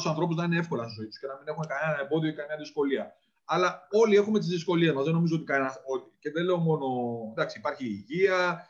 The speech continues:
υπάρχει το επαγγελματικό, υπάρχει οικονο-, το οικονομικό, υπάρχουν οικογενειακά, εντάξει, υπάρχουν πολλά θέματα που μπορούμε να έχουμε. Το θέμα είναι ότι αυτά τα πράγματα, ε, πρέπει να τα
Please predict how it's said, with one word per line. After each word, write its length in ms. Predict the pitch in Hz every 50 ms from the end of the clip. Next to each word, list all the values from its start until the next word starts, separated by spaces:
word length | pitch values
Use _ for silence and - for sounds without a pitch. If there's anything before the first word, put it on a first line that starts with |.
| _ _ _
υπάρχει 320 | - - 127 160 160 156 -
το 60 | 165
επαγγελματικό, 840 | 151 139 139 131 123 120 120 110 101 101 101 165 175 190 190 185 170
υπάρχει 380 | 156 - 156 156 151 - 160
οικονο-, 360 | 151 131 - 135 123 120 - -
το 60 | -
οικονομικό, 520 | 131 131 123 120 - 220 220 - 190 202 208
υπάρχουν 440 | 180 - 208 208 208 202 - - _
οικογενειακά, 680 | - 156 165 - - 165 139 135 135 127 127 127 - 240
εντάξει, 240 | 226 208 - -
υπάρχουν 220 | - 240 220 196 196
πολλά 240 | 202 202 208 208 208
θέματα 300 | 185 165 135 127 123 123
που 60 | 120
μπορούμε 260 | 120 120 117 113 110
να 60 | 110 107
έχουμε. 220 | 107 107 - - - _ _ _ _ _ _ _ -
Το 80 | 135
θέμα 180 | 139 196 202 208
είναι 100 | 208 208
ότι 140 | 202 196 185
αυτά 180 | 160 156 202
τα 140 | 196 190 180
πράγματα, 760 | 170 165 170 185 202 202 190 208 214 208 208 202 202 - _ _ _ _ -
ε, 140 | - 151
πρέπει 240 | 147 - 185 196 190 190
να 100 | 185 180
τα 340 | 180 170 160 156 151 147